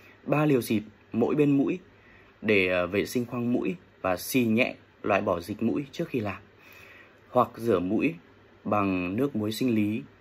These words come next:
trước, à, bước hai để đảm bảo cái hiệu quả điều trị tốt nhất. À, bước hai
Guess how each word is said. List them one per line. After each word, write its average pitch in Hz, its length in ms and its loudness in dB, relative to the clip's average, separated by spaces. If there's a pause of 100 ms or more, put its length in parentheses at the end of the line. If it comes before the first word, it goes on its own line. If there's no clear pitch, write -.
(120)
trước, - 260 0 (280)
à, 98 480 -2 (200)
bước - 200 -6
hai 156 220 -4 (240)
để 92 120 -2
đảm 82 240 -4
bảo 87 220 -2
cái 90 180 -2
hiệu 113 280 -6
quả 95 200 -6 (440)
điều 95 140 -6
trị - 280 -2
tốt 160 140 0
nhất. 196 200 2 (1080)
À, 92 260 0
bước 143 220 2
hai 170 260 0